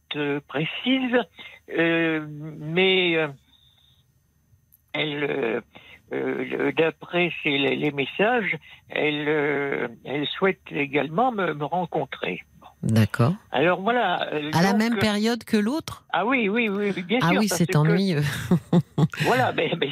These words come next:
Speaker 1: c'est, mais c'est ça. Bon.
Speaker 2: Ah, c'est
Speaker 1: Et
Speaker 2: ça votre problème, Gérard, c'est que vous
Speaker 1: Ben
Speaker 2: avez
Speaker 1: voilà.
Speaker 2: deux rendez-vous au même moment avec deux femmes différentes.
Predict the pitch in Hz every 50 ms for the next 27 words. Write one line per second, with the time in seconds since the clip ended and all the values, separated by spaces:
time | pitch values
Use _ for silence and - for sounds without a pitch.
0 | - - - - - 170 - - 233 - - 302 262 208 - - - - - -
1 | 170 143 - _ _ - - - - - - - 196 202 185 196 185 - - 381
2 | - 359 349 - 214 190 - - - 175 160 151 147 139 135 139 135 127 143 120
3 | 113 113 110 123 - - - 147 - - 160 160 165 180 190 175 190 185 170 165
4 | 165 165 311 277 220 - - - - - - - 151 147 202 254 269 247 226 220
5 | 208 202 185 185 185 175 180 208 262 294 285 202 - - 190 196 214 202 196 202
6 | 196 185 175 175 170 170 180 202 226 254 285 320 - _ _ - - _ _ _
7 | - - 160 160 165 170 165 151 170 175 - - 214 226 233 214 208 202 - -
8 | 151 131 120 127 139 - - -